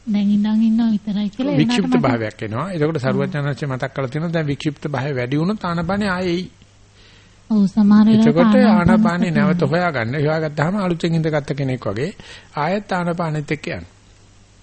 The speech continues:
Speaker 2: ඒ කියන්නේ අර
Speaker 1: එහෙම
Speaker 2: වික්ෂිප්ත භාවය වැඩි වෙනවා නම්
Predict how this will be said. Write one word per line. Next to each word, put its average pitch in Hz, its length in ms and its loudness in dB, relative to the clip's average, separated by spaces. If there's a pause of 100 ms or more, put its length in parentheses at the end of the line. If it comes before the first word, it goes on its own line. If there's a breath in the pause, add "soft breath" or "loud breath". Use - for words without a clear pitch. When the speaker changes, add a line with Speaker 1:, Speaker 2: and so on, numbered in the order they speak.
(180)
Speaker 2:
ඒ 208 140 4
කියන්නේ 233 220 6
අර 247 80 0
Speaker 1:
එහෙම 120 140 -2
Speaker 2:
වික්ෂිප්ත - 400 2
භාවය 147 280 0
වැඩි 127 260 -2
වෙනවා 135 320 -2
නම් 131 280 0